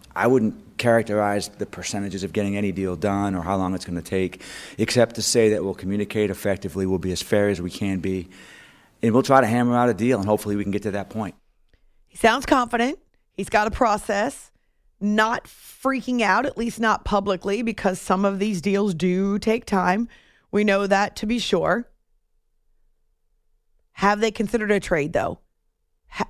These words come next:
Speaker 2: uh, they ha-, haven't gotten to an impasse at this point,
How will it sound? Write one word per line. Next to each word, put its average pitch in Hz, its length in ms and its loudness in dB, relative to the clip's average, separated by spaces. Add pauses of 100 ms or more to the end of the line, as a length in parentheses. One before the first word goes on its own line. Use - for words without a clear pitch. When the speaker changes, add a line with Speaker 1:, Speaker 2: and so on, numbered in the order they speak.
Speaker 2:
uh, 214 260 2
they 196 140 2
ha-, 247 500 -2
haven't 277 300 0
gotten 294 220 0
to 269 120 0
an 247 80 0
impasse 233 440 2
at 180 160 -6
this 190 200 0
point, 370 500 -4